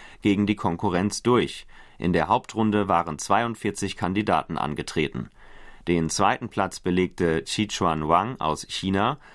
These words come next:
Auf Rang drei folgte sein Landsmann Xue Hong Chen. Der erste Preis ist mit zweihundertfünfzigtausend tschechischen Kronen dotiert.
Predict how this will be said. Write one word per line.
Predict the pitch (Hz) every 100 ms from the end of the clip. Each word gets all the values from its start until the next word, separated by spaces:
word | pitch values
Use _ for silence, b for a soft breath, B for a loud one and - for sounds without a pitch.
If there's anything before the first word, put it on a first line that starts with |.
| B
Auf | - 90 -
Rang | 90 82
drei | 90 98 120
folgte | - 95 90 92
sein | 90 85
Landsmann | 82 87 - 92 92 -
Xue | - 90 85 -
Hong | 82 92
Chen. | - 87 62 - - - b b b b b
Der | 80 78
erste | 113 -
Preis | 82 - 92 131
ist | 78 87 -
mit | 85 -
zweihundertfünfzigtausend | - 90 104 87 - 123 - 95 - 92 90 85
tschechischen | - 98 - 87 82
Kronen | - 110 120 117
dotiert. | 107 101 110 104